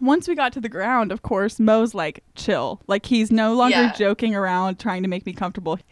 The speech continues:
Speaker 1: I asked him how many jumps he has done. He said he's done eleven thousand jumps. I was like, "Bro,
Speaker 2: Shit.
Speaker 1: if you would have told me that beforehand, I probably would have been like, 'Oh, we, we are good
Speaker 2: We're
Speaker 1: to go.'"
Speaker 2: good.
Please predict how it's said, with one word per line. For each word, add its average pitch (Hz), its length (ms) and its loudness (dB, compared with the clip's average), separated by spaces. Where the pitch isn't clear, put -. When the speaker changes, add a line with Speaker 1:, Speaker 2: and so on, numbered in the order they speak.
Speaker 1:
I 208 120 4
asked 254 260 6
him 277 80 4
how 254 160 2
many 220 160 2
jumps 190 300 -4
he 285 80 4
has 277 100 2
done. 311 300 2
He 277 140 2
said 320 120 0
he's 302 120 4
done 269 200 4
eleven 226 600 4
thousand 196 500 2
jumps. - 540 -10
I 240 120 6
was 277 140 6
like, 240 140 4
"Bro, 453 140 2
Speaker 2:
Shit. 285 400 2
Speaker 1:
if 330 100 0
you 392 100 6
would 480 100 10
have 403 80 2
told 302 220 2
me 320 100 0
that 320 180 0
beforehand, 269 600 2
I 262 40 0
probably 302 280 0
would 247 120 2
have 226 100 0
been 226 220 0
like, 196 240 -2
'Oh, 320 240 6
we, 254 400 -2
we 294 160 -2
are 196 120 0
good 208 340 -2
Speaker 2:
We're 269 140 8
Speaker 1:
to 240 40 2
go.'" 190 380 6
Speaker 2:
good. 285 100 -6